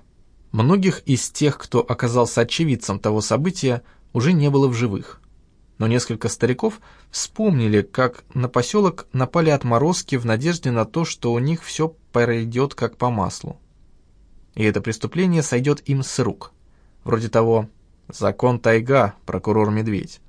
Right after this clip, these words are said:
Об опере Давишине старики были самого высокого мнения. Впрочем, после того, как он побывал в Д Т П, здесь его никто больше не видел.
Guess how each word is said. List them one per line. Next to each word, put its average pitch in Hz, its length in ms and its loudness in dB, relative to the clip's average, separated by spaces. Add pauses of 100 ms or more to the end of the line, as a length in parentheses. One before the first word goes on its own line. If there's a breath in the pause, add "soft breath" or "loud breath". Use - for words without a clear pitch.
(1400 soft breath)
Об 110 200 0
опере 175 300 2
Давишине 175 560 2
старики 135 420 0
были 165 280 2
самого 170 720 0
высокого 131 720 0
мнения. 113 580 0 (1120)
Впрочем, 123 520 0
после 123 260 -2
того, 123 240 4
как 120 220 -2
он 120 100 2
побывал 117 380 4
в 110 100 -4
Д 117 80 2
Т - 160 -2
П, 180 280 0 (500 soft breath)
здесь 180 320 -4
его 170 160 2
никто 143 380 2
больше 123 340 2
не 123 180 0
видел. 110 380 -6